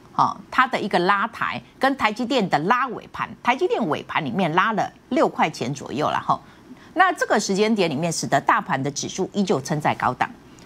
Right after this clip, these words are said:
可是事实上面，好，很多的中小型的个股，或是投资人最爱的个股，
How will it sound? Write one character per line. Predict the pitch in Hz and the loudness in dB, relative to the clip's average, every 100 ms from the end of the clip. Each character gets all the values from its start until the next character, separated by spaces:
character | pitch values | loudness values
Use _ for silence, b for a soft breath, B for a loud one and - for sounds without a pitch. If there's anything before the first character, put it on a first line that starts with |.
| B B B - | B B B 0
可 | 294 | 4
是 | 311 523 | 4 4
事 | - - 381 | 2 2 2
实 | - 196 | 2 2
上 | 302 233 | 2 4
面， | 196 208 - - - | 2 2 -2 -10 -2
好， | 156 - - | 0 0 2
很 | 202 202 | 4 4
多 | 202 392 | 4 4
的 | 277 | 2
中 | 247 285 | 0 -2
小 | 359 131 | 0 0
型 | 131 143 | 0 -4
的 | 131 | 0
个 | 294 214 | 2 2
股， | - | 0
或 | 139 | 0
是 | 233 202 | 0 0
投 | - 165 | -2 0
资 | 233 | 2
人 | 175 | 0
最 | 139 196 | 2 0
爱 | - 151 | 2 0
的 | 139 | 0
个 | 214 | 0
股， | 170 - | 0 -2